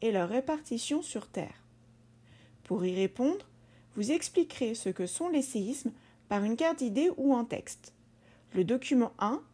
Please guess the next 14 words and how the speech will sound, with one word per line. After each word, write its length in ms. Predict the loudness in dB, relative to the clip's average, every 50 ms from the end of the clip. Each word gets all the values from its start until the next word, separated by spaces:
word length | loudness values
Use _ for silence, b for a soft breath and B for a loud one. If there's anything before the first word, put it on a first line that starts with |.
| -12 -4
vous 180 | -2 0 2 2
aidera 520 | 2 2 4 4 2 2 2 0 0 0
à 80 | -2 -2
expliquer 540 | -2 -2 -6 -6 -6 -6 -4 -2 0 0 2
le 80 | 0
phénomène 480 | 0 0 0 0 0 0 -2 -2 -2 -2
de 80 | -4 -4
séisme 540 | -4 -2 -2 -2 -2 -2 -4 -4 -6 -6 b b b b b b b b b b b b b 2
et 120 | 2 4
les 120 | 4 4 2
documents 480 | 2 0 0 0 0 2 2 0 -2 -2 0
un 120 | 2 4
et 160 | 4 4 4
deux 280 | 2 2 0 0 0